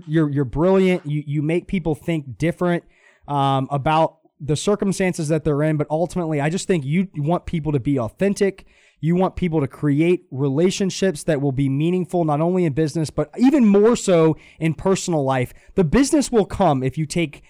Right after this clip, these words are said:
care of your personal life first. And I just appreciate you coming on the podcast. I appreciate you speaking,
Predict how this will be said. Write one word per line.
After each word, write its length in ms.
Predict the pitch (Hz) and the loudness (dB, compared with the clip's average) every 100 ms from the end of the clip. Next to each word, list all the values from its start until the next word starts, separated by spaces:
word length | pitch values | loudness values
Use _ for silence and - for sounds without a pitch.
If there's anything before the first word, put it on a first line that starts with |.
| _ - | _ -2
care 200 | 185 185 | 2 4
of 80 | |
your 80 | 165 | 2
personal 440 | 151 170 160 165 147 | 0 -2 -2 -4 0
life 260 | 139 131 | 0 -2
first. 420 | - 139 131 - - _ - | -2 -2 -2 -8 -20 _ -6
And 120 | 160 | 0
I 80 | 185 | 2
just 200 | 233 - | 2 0
appreciate 460 | 160 196 185 190 165 | 0 0 2 4 4
you 80 | |
coming 280 | 156 180 175 | 2 -2 0
on 100 | 165 | 0
the 80 | 156 | 0
podcast. 500 | 170 156 151 156 139 | 0 -2 0 -2 -2
I 40 | 131 | -6
appreciate 380 | - 175 175 | -4 -2 0
you 100 | 147 | -2
speaking, 560 | 139 - 165 151 151 143 | -4 -4 -6 -4 -4 -4